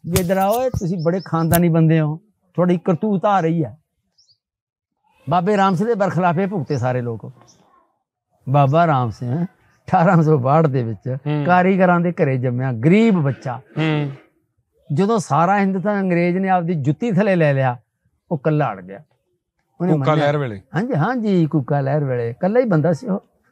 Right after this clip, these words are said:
Speaker 2: ਅੱਛਾ।
Speaker 1: ਤੇ ਉਹਨੂੰ <clears throat> ਦੇਸ਼ ਨਿਕਾਲਾ ਦਿੱਤਾ ਗਿਆ। ਉਹਦੀ ਮੌਤ ਬਾਰੇ ਕੋਈ ਨਹੀਂ ਪਤਾ ਕਿਵੇਂ ਹੋਈ, ਕਦੋਂ ਹੋਈ।
Speaker 2: ਹੂੰ।
Speaker 1: ਹਾਂ, ਸਾਰੇ ਇਲਾਕੇ ਦੇ ਵਿੱਚ ਭਾਵੇਂ ਕੋਈ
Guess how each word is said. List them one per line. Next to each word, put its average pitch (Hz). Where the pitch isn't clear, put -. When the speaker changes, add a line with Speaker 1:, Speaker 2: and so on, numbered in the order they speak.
Speaker 2:
ਅੱਛਾ। 143
Speaker 1:
ਤੇ 190
ਉਹਨੂੰ 175
<clears throat> 127
ਦੇਸ਼ 147
ਨਿਕਾਲਾ 156
ਦਿੱਤਾ 156
ਗਿਆ। 151
ਉਹਦੀ 170
ਮੌਤ 160
ਬਾਰੇ 170
ਕੋਈ 170
ਨਹੀਂ 196
ਪਤਾ 190
ਕਿਵੇਂ 170
ਹੋਈ, 196
ਕਦੋਂ 160
ਹੋਈ। 123
Speaker 2:
ਹੂੰ। 131
Speaker 1:
ਹਾਂ, 123
ਸਾਰੇ 247
ਇਲਾਕੇ 185
ਦੇ 190
ਵਿੱਚ 175
ਭਾਵੇਂ 156
ਕੋਈ 160